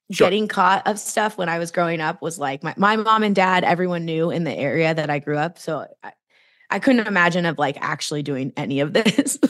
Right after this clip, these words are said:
Speaker 1: No, of
Speaker 2: Like,
Speaker 1: course,
Speaker 2: without
Speaker 1: but you
Speaker 2: getting caught.
Speaker 1: But you also, were you one of those people like me where it wasn't about getting in trouble, it was about disappointing your parents? You didn't wanna disappoint your parents? Or did you not wanna get into trouble?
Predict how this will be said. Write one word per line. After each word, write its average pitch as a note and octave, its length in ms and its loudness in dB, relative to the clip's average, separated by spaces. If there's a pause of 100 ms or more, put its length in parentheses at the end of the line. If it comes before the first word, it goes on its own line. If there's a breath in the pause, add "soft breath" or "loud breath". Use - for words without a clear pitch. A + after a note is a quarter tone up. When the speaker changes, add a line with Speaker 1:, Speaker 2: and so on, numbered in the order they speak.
(120)
Speaker 1:
No, D4+ 140 4
of C#4 60 6
Speaker 2:
Like, B3+ 100 2
Speaker 1:
course, F4 180 0
Speaker 2:
without A#3+ 140 6 (120)
Speaker 1:
but G#3+ 80 4
you A#3 60 6
Speaker 2:
getting G3 200 2
caught. F#3+ 280 0 (480 soft breath)
Speaker 1:
But A3 160 2
you B3+ 180 2
also, B3+ 220 4
were G#3 100 0
you G#3+ 140 2
one A3+ 140 4
of G#3 40 4
those G#3 120 4
people G3+ 200 4
like E3 140 2
me E3+ 160 2
where D#3 160 6
it D3 60 4
wasn't E3 300 2
about D#3 220 0
getting C3+ 200 0
in B2 80 -2
trouble, B2+ 300 0
it B2 40 -2
was A2 120 -6
about A2 200 -2
disappointing G#2 480 -6
your G2+ 100 -6
parents? G#2 340 -8
You G2+ 60 -10
didn't G#2+ 200 -4
wanna G#2 160 -4
disappoint G2 480 -10
your G#2+ 100 -12
parents? A#2 460 -10 (180)
Or A#2+ 120 0
did G#2+ 120 -8
you A#2+ 140 -6
not G#2 160 0
wanna G2+ 120 -6
get F#2+ 100 -8
into F2+ 120 -14
trouble? F2+ 380 -8